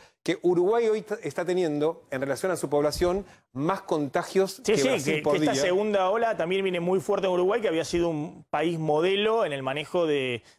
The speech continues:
Speaker 2: de la primera ola. Eh, lo mismo está pasando en Chile, que es un país que viene mucho más adelantado que la Argentina en tema de vacunación. Eh, y bueno,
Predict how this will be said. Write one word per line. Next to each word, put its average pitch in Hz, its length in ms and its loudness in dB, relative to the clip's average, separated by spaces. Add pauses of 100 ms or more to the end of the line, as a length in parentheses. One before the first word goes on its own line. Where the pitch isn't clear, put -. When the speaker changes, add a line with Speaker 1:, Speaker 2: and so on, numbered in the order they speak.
Speaker 2:
de 127 120 0
la 127 160 -2
primera 165 460 2
ola. 143 580 0
Eh, 117 200 -8
lo 117 120 -2
mismo 156 180 0
está 147 180 0
pasando 147 300 0
en 139 140 0
Chile, 196 320 2
que 156 240 0
es 143 120 -2
un 135 120 -4
país 143 180 0
que 147 80 0
viene 143 300 -2 (280)
mucho 180 280 2
más 160 180 0
adelantado 147 400 2
que 151 80 2
la 143 60 2
Argentina 139 580 -2
en 127 80 -6
tema 143 220 2
de 135 60 2
vacunación. 170 880 0 (500)
Eh, 123 520 -2
y 135 80 0
bueno, 160 260 2